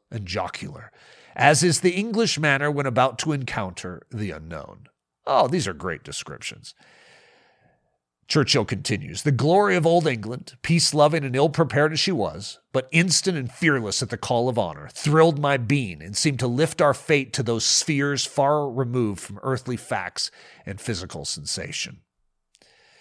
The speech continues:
So I'm gonna finish this with a, a quote from Streams in the Desert, one of my favorite devotionals. "Temptation is necessary to settle and confirm us in the spiritual life."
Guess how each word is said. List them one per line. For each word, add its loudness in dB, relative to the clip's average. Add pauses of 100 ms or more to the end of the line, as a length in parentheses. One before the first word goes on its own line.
(480)
So 2
I'm 0
gonna 4 (120)
finish 2
this 0
with -2
a, -2
a -6
quote 0
from -8
Streams -4
in -6
the -8
Desert, -6 (1080)
one -2
of -2
my -2
favorite -6
devotionals. -10 (960)
"Temptation 4
is 2
necessary 2
to -2
settle 2
and -6
confirm -2
us -4
in -8
the -8
spiritual -8
life." -18